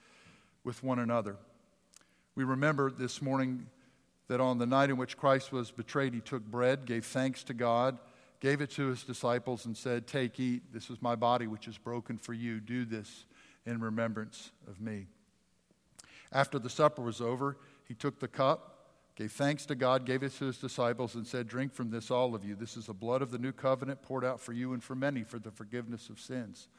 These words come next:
Do this as often as you drink it in remembrance of me."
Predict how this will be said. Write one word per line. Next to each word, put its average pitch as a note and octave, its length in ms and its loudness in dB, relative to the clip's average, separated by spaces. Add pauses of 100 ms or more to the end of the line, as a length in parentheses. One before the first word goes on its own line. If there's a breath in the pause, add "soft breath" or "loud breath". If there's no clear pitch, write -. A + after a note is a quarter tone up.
(340 soft breath)
Do C#3+ 120 2
this C3+ 220 -6
as A2+ 140 -10
often A2 340 -4
as G#2+ 160 -8
you A2 60 -10
drink G#2 320 -10
it G#2+ 100 -14 (640 soft breath)
in G#2 100 -10
remembrance G#2 680 -8 (200)
of G2+ 140 -18
me." F2+ 220 -14